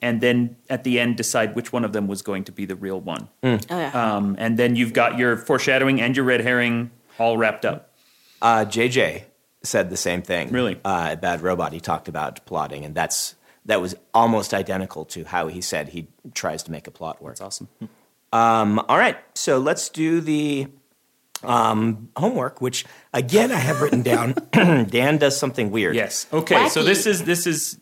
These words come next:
Speaker 1: Dan gets to be weird again. This is actually a game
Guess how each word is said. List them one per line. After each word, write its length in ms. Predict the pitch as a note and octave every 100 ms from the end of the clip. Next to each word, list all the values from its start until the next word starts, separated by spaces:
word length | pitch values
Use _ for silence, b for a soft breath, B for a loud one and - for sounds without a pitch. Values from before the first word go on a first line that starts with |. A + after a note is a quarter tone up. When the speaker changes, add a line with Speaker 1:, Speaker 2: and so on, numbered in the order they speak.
| -
Speaker 1:
Dan 220 | D3 C#3 C3
gets 160 | B2
to 80 | B2
be 80 | A#2+
weird 200 | A2+ G#2+
again. 260 | A2 G#2+ - B
This 140 | G3+
is 120 | C#4+ B3+
actually 420 | A#3 - F#3+ D3
a 80 | C3+
game 600 | A2 C3 C#3+ D#3+ C#3